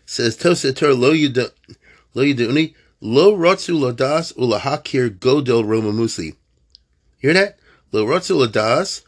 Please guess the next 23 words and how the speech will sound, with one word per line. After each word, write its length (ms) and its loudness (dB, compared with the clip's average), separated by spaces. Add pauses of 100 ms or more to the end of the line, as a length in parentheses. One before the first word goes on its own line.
(220)
ulahakir 560 -4
godel 240 2
romamusi." 400 -4 (500)
They 120 -2
weren't 200 4
interested 500 -2
in 180 -2 (120)
understanding 680 -4
go-, 280 -2
godel 480 2
romamusi, 600 -4 (580)
the 80 -16
greatness 460 0
of 80 -4
my 160 -2
exal-, 320 -4 (100)
uh, 200 -6
of 100 -6
ex-, 340 -4
um, 360 -8 (100)
exaltation, 720 -6 (460)
which 220 -6
means, 420 0